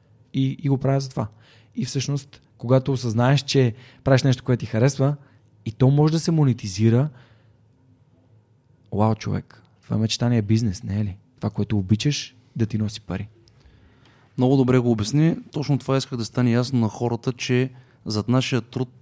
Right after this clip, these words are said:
Speaker 2: а, зад, а, епизодите има много труд. И наистина, а, по някой път хората, когато виждат прекалено много реклами, а, калпави реклами направени, нали, се дърпат веднага, unsubscribe и, нали, повече никога не стига до тебе, но, а,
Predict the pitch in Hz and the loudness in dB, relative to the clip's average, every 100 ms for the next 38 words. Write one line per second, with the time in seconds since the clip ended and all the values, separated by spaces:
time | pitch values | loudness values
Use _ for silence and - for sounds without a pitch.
0 | - 123 110 113 - - 110 98 113 104 | -2 0 2 0 -4 -6 -2 0 0 -2
1 | - 107 - 98 120 117 - 113 110 110 | -6 -6 -4 0 2 2 2 2 2 2
2 | 104 117 120 - - _ _ _ _ _ | 0 -2 -4 -6 -20 _ _ _ _ _
3 | - 120 113 113 107 110 127 - 120 123 | -8 -4 -2 -2 -2 0 -2 0 2 2
4 | 143 - 95 107 - - 107 127 135 120 | 0 -2 -6 -8 -10 -6 -2 -2 -2 -6
5 | 139 - - 123 123 107 - 110 110 117 | -6 -6 -4 -4 -2 -6 -6 -6 -4 -6
6 | 110 - - 104 131 131 123 117 - 110 | -8 -12 -4 0 2 2 2 0 -2 -2
7 | 107 107 104 101 - - _ _ _ _ | 0 0 -2 -4 -8 -20 _ _ _ _
8 | - 95 98 - 101 120 135 127 127 - | -16 -12 -14 -6 0 0 0 0 -2 0
9 | 127 120 113 123 123 120 117 135 - 107 | 0 2 -2 -2 -2 0 0 -2 -6 -4
10 | 135 117 104 110 160 165 147 147 - - | -4 -2 -2 -2 -2 -2 -4 -6 -6 -8
11 | 127 - 131 131 127 127 123 123 135 113 | -10 -8 -4 -2 -4 -6 -4 -4 -6 -6
12 | 110 110 107 107 - 107 104 101 98 104 | -8 -6 -6 -4 -2 -4 -2 -4 -4 -6
13 | 101 92 113 123 139 135 131 - - _ | -6 -4 -2 0 2 2 0 -8 -20 _
14 | - _ _ _ 120 113 | -20 _ _ _ -6 -6